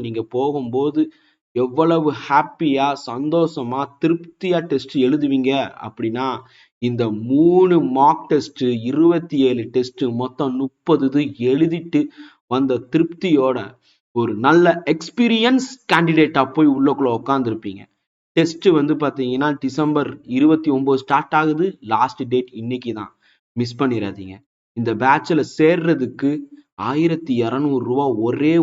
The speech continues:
ஒரு நாள் தான் நீங்க கட்ட போறீங்க, ஒரு தடவை தான் கட்ட போறீங்க. எப்படி ஜாயின் பண்ணணும் அப்படின்னு கேட்டா, இந்த ஸ்-, கியூ ஆர் கோடை நீங்க ஸ்கேன் பண்ணி ஜாயின் பண்ணலாம். இல்ல இந்த WhatsApp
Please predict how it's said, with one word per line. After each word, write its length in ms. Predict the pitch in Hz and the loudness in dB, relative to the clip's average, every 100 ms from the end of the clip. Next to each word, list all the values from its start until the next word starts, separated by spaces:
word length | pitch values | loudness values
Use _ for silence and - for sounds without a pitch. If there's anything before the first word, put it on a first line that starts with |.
| 131 | 2
ஒரு 180 | 135 160 185 | 2 2 2
நாள் 280 | 175 165 151 | 2 2 2
தான் 160 | 165 170 | 0 0
நீங்க 180 | 151 113 - | -2 -4 -8
கட்ட 220 | 123 117 147 - | -8 -4 -6 -2
போறீங்க, 340 | 127 117 120 139 131 | -4 -2 -4 -4 -2
ஒரு 180 | 123 139 | 0 2
தடவை 280 | 160 156 147 143 | 2 0 -2 -2
தான் 160 | 139 127 | -4 -6
கட்ட 160 | 117 | -10
போறீங்க. 400 | 113 113 110 104 117 131 - - - _ 139 | -8 -8 -8 -6 -8 -10 -14 -20 -20 _ 0
எப்படி 260 | 151 208 196 - | 2 0 -2 0
ஜாயின் 240 | 143 160 | 0 2
பண்ணணும் 340 | 156 139 151 156 | 0 0 2 2
அப்படின்னு 260 | - 131 127 | 2 -2 -4
கேட்டா, 260 | 123 110 147 143 135 | -4 -2 -2 0 -2
இந்த 180 | 127 117 | -2 -2
ஸ்-, 220 | 113 - _ _ _ _ _ _ _ | -6 -14 _ _ _ _ _ _ _
கியூ 100 | 190 202 185 | 0 2 2
ஆர் 120 | 160 - | 0 0
கோடை 220 | 139 143 139 | 0 0 -2
நீங்க 180 | 123 113 - | -4 -6 -8
ஸ்கேன் 360 | - 123 151 156 | -2 0 0 -2
பண்ணி 200 | 147 151 139 | 0 0 0
ஜாயின் 220 | 120 123 120 | -2 -4 -6
பண்ணலாம். 360 | 110 113 123 117 120 | -6 -6 -8 -8 -4
இல்ல 180 | 135 135 143 143 - - _ | 0 0 -2 -8 -18 -20 _
இந்த 240 | 120 120 117 123 - - _ _ _ _ _ _ _ _ - | -8 -4 -4 -6 -10 -20 _ _ _ _ _ _ _ _ 0
WhatsApp 440 | 127 165 170 180 | 2 2 0 -4